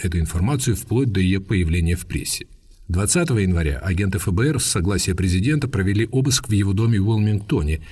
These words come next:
и вновь обнаружили засекреченные документы, в том числе относящиеся к временам сенаторства Джо Байдена. Генеральный прокурор Мэри Гарланд объявил о назначении специального прокурора для расследования этого дела.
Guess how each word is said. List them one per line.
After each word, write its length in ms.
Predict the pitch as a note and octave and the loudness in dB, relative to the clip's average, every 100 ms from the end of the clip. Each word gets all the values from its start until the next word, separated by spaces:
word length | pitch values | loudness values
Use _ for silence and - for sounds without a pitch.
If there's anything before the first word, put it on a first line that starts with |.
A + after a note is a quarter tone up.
| - | -4
и 80 | A2+ | 0
вновь 340 | G#2 B2+ C3 - | 2 2 0 -2
обнаружили 600 | F2 F#2 F2+ G2 G#2+ F#2+ | 0 2 2 2 2 2
засекреченные 720 | F2+ - - E2+ D#2 E2+ F2 | 0 -2 0 -2 0 0 0
документы, 520 | F#2+ C3+ C#3 D#2 - | 0 0 0 0 -4
в 100 | - | -6
том 140 | - C#3+ | 0 0
числе 360 | C3+ B2+ C3 | 2 2 0
относящиеся 800 | C3 F#2 F#2+ F#2+ A#2+ - B2+ B2 B2+ | 0 0 0 0 0 2 0 0 -2
к 80 | |
временам 480 | F#2+ F#2 F#2 G#2+ A#2 - | 0 2 2 2 -2 -2
сенаторства 760 | - F2 F2+ F#2+ F#2 - G2 | -2 0 0 0 -4 -4 -4
Джо 180 | D#2+ F2 | -2 0
Байдена. 500 | D#2 C#2+ C#2 C#2+ B1+ - _ - - - | 0 -2 -4 -8 -12 -18 _ -20 -20 -6
Генеральный 480 | E2+ G#2+ G#2+ G#2+ F#2+ | 0 2 4 2 2
прокурор 480 | G2+ E2+ B2+ C#3 G2 | 0 0 2 2 2
Мэри 240 | G2+ F#2 | 2 2
Гарланд 460 | F2+ A#2+ B2+ A#2 B2 | 2 2 2 2 2
объявил 440 | E2+ F2 G#2+ A2+ | 0 2 2 0
о 60 | F#2 | 0
назначении 520 | F2 F2 F#2 G2+ F#2 | 2 2 2 2 2
специального 580 | E2+ E2+ - F2 D#2+ E2 | 0 -2 0 2 2 0
прокурора 600 | D#2+ - F#2 C3 B2+ B2+ - - | -2 0 0 2 0 -2 -8 -4
для 180 | G2 F#2+ | 0 2
расследования 640 | F#2 - G2+ F#2+ F#2+ G2 | 0 2 0 2 2 0
этого 380 | G#2+ D2+ D#2 D2+ | -2 -6 -2 -2
дела. 320 | D2 - - | -2 -8 -14